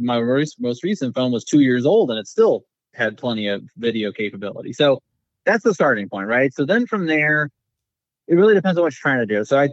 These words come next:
I'd say it's super important when you first get started not to invest in equipment. And the rule that we follow is we always recommend that you invest in equipment, you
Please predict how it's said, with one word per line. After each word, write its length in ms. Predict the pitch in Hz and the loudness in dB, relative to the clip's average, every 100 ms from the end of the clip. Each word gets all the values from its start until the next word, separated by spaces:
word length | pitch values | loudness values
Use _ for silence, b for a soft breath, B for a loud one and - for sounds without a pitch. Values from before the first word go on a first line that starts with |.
| - | 0
I'd 160 | 143 143 | 0 2
say 200 | 160 147 | 2 2
it's 200 | 127 - | 0 -6
super 400 | - 196 190 220 | -4 -2 0 2
important 380 | 202 185 175 156 | 2 2 2 2
when 80 | |
you 60 | 143 | 0
first 260 | 147 147 - | 0 -2 -2
get 120 | 170 | -4
started 460 | - 135 131 117 | 0 2 2 0
not 320 | 117 117 123 - - | -4 -6 -8 -12 -4
to 120 | 147 | -2
invest 420 | 139 127 127 - | 0 0 -2 -2
in 80 | 156 | -6
equipment. 560 | 175 131 107 101 123 - - 127 | 0 0 0 -4 -8 -10 -16 -6
And 260 | 127 127 | -4 -2
the 120 | 123 120 | -2 -4
rule 360 | 147 285 254 | 0 2 4
that 120 | 151 123 | 2 0
we 160 | 127 | -2
follow 720 | 123 117 110 107 104 104 135 - | -2 0 0 0 -2 -2 -4 -8
is 400 | 131 127 123 120 120 | -4 -2 0 -4 -2
we 120 | 156 | 0
always 200 | 185 151 | 2 2
recommend 460 | 156 151 143 139 127 | 0 -2 -4 -4 -4
that 100 | 123 | -8
you 120 | 120 | -8
invest 600 | 113 107 135 160 - _ _ | -8 -4 -4 -4 -12 _ _
in 160 | 135 139 | -6 -4
equipment, 500 | 143 135 117 110 131 | -2 -2 -2 -4 -6
you 100 | 117 | -10